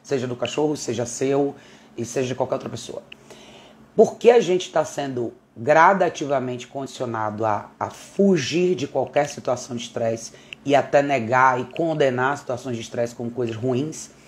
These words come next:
A gente perdeu essa habilidade. E a gente traduziu isso pro universo dos cães, aonde o cachorro não pode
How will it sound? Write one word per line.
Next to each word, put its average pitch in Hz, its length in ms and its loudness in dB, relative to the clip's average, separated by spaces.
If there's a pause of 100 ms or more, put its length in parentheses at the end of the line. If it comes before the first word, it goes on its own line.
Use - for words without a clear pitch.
(300)
A 135 120 2
gente 127 200 -2
perdeu 165 520 2
essa 160 160 -2
habilidade. 135 580 -4 (540)
E 143 100 6
a 127 60 6
gente - 240 -4 (120)
traduziu 156 680 4
isso 143 180 -8
pro 143 140 -8
universo 131 360 -6
dos 117 160 -10
cães, 120 480 -6
aonde 120 300 0
o 120 40 -6
cachorro 120 460 -4
não 123 240 -2
pode 117 560 -4